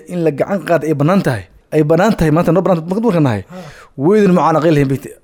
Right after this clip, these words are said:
Speaker 1: ka fakatay gabar. Say u faraxsan yihiin. Deegaankii aan aragnay oon shaki ka qabin, oon ka qoomamaynayn, qaabkay u qaniimaysteen wixii meeshii ka dhacay, qaabkay u dhammaystireen ciidamadii baaqigoodii,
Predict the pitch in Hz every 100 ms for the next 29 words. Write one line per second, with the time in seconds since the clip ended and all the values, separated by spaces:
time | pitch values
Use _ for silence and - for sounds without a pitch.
0 | _ - 131 127 131 123 113 113 113 -
1 | _ _ _ - 165 160 165 156 - 107
2 | 127 113 104 - _ - _ _ - 127
3 | 131 170 156 - - 135 127 123 _ _
4 | _ _ - 143 147 139 131 135 123 117
5 | - 151 - 120 - - 113 107 104 -
6 | 113 160 151 127 117 113 127 120 104 95
7 | - 147 143 - - 123 120 139 123 113
8 | 104 104 - - 135 123 113 117 113 -
9 | 104 90 90 _ _ _ 131 170 - 123
10 | - - - - 170 135 127 139 - 127
11 | 127 113 117 110 123 131 127 123 123 117
12 | 127 120